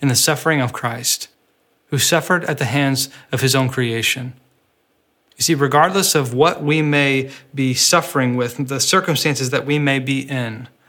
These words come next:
we always will share that with each other, share the burden with each other, both the joys and the sorrow, and in, in hopes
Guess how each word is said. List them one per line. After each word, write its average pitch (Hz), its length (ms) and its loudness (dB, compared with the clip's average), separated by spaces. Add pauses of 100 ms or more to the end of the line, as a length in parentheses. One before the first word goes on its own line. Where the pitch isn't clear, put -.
(300)
we 160 360 0 (100)
always 165 420 4
will 131 140 2
share 160 380 2
that 120 480 -8
with 165 260 0
each 175 260 -2
other, 147 340 -2 (440)
share 190 400 2
the 165 100 0
burden 156 340 4
with 131 140 0
each 131 180 -2
other, 127 280 -2
both 165 260 2
the 147 80 -4
joys 165 560 2 (220)
and 170 180 2
the - 60 0
sorrow, 123 500 -2 (1200)
and 135 400 -2
in, 139 160 0 (160)
in 147 120 2
hopes - 680 -2